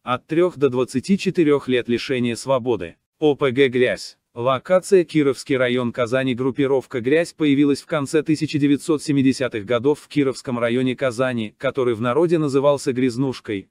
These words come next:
отсюда и пошло название банды.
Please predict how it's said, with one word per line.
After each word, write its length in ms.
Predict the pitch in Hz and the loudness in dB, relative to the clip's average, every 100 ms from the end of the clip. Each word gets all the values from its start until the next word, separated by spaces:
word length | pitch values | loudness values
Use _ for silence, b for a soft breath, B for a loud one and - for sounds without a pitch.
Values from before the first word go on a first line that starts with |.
| _ | _
отсюда 560 | 127 123 - 214 208 | -6 -4 0 2 4
и 80 | 190 | 2
пошло 420 | 160 139 - 135 | 2 -2 -2 -2
название 540 | 131 120 110 120 117 110 | 0 -2 -2 -2 -2 -2
банды. 480 | 117 101 90 80 | -2 -2 -4 -10